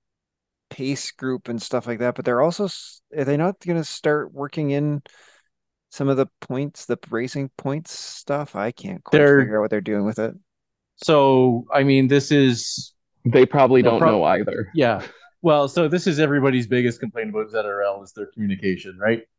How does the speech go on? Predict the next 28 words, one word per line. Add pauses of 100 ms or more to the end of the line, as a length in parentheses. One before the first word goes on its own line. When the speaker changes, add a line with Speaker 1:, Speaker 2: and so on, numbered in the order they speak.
(320)
Speaker 2:
Um,
so
we
don't
know
what
they're
doing. (260)
It,
it
feels
like
maybe
they
don't
know
what
they're
doing. (680)
Um, (760)
yeah,
I've
had
some (880)
pretty
large
disagreements (160)
on,